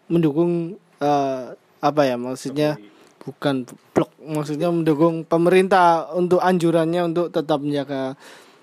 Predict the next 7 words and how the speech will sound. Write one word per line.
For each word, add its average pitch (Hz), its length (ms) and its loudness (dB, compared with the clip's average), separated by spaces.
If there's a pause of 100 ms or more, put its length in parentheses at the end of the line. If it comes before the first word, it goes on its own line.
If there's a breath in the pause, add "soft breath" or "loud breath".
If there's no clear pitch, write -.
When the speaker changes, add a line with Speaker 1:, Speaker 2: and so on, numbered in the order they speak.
(120)
Speaker 1:
eh, 139 360 -2
apa, 190 340 -4
protokol 147 460 -2
kesehatan, 151 580 0
Speaker 2:
Hmm. 147 100 -6
Speaker 1:
cuci 147 220 -4
tangan, 160 560 -2